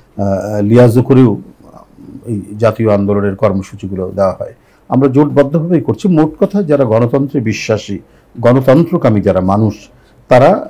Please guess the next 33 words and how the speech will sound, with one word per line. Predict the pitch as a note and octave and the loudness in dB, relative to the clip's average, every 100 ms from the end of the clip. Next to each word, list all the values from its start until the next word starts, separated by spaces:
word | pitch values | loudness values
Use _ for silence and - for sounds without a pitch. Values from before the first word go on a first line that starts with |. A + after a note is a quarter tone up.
| - | -4
মোটামুটি | A2+ A2+ G#2 G#2+ G#2 - | -2 0 -2 -2 -4 -2
এম-, | A2 G#2 - | -4 -4 -2
এক | A#2+ - | -2 0
পক্ষেই | C3 C3 - D3+ | 0 0 0 2
আছেন | A2 - G3 C4 - _ - | 2 0 -8 -8 -14 _ -8
এবং | G#2+ G#2 - | -6 -2 0
তারা | G#2 G2+ - _ - | 2 2 -2 _ -2
এই | G#2+ | 2
লড়াইটা | A2 A2+ B2 B2+ | 4 6 4 4
অব্যাহত | A2+ A2+ G#2 A2+ G#2+ G#2 | 4 2 2 0 0 0
রেখেছেন | G2+ A2+ E3+ E3+ | -2 -6 -4 -2
যতক্ষণ | A#2 C#3 F3+ | -2 0 -4
পর্যন্ত | D#3+ B2+ A#2+ A2 | -4 -4 -4 -4
না | A2+ A2+ - _ | -2 -4 -8 _
একটা | - A#2+ | -6 -4
অবাধ | - B2 B2 C3 C3 | 2 4 4 4 2
সুষ্ঠু | - A#2+ - A2 | -4 -6 -4 -2
নির্বাচনের | G#2 G2 A2+ A#2 A#2 A2+ | -2 2 2 4 0 0
পরিবেশ | A#2+ A#2 A#2 A#2 - | -2 -2 -2 -6 -8
নিশ্চিত | A#2+ - B2+ - | -10 -10 -12 -8
হয় | E3 A3 _ _ _ | -8 -8 _ _ _
এবং | A#2 A2 G#2+ - _ _ B2+ | -4 -2 -2 -8 _ _ -2
এই | A2 A2 | 0 2
জোরপূর্বক | C3 D#3+ E3+ C#3+ C#3+ A2 | 2 4 2 2 2 0
যে | A#2 | -4
ক্ষমতা | - A#2+ A2+ A2 | 0 0 0 0
দখল | C3+ - | -4 -4
করে | D#3+ A#2 F#2+ | -2 2 2
আছে, | F#2 D#3+ - - | 0 -4 -8 -10
সেইখান | - B2+ C3 B2+ | -4 -4 -2 -4
থেকে | B2+ A#2 A2 - _ _ | -4 -2 -2 -4 _ _
সত্যিকারের | - F3+ - F#3 F3 D3+ B2 | -2 -2 0 2 4 4 4
গণতন্ত্রের | A#2+ B2 C#3+ B2+ C3 | 2 2 0 0 -2